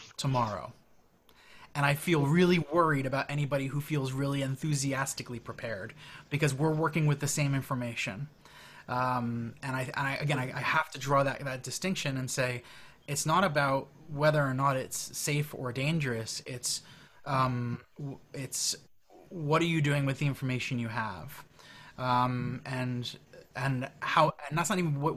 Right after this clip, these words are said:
you know, where are you getting the information? Is this, are you making decisions based on the best long-term safety of the people inside?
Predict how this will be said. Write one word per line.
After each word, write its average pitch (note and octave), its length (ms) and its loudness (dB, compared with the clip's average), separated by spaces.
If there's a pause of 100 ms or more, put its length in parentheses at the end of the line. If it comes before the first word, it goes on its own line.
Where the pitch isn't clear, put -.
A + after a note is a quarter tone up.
you D3 60 0
know, B2+ 80 0
where D#3 160 2
are E3 40 2
you C3+ 120 2
getting D3+ 280 2
the C3 80 0
information? B2 540 -6
Is A#2 120 -8
this, A#2+ 180 -8 (480)
are D3+ 140 6
you D#3+ 120 2
making D3+ 280 2
decisions C3 500 0
based B2+ 260 -2
on B2+ 80 0
the A#2+ 60 -2
best C3 260 -2
long-term C3 380 -2
safety B2+ 320 -4
of A#2 60 -6
the A2+ 60 -12
people B2 280 -6
inside? B2+ 540 -2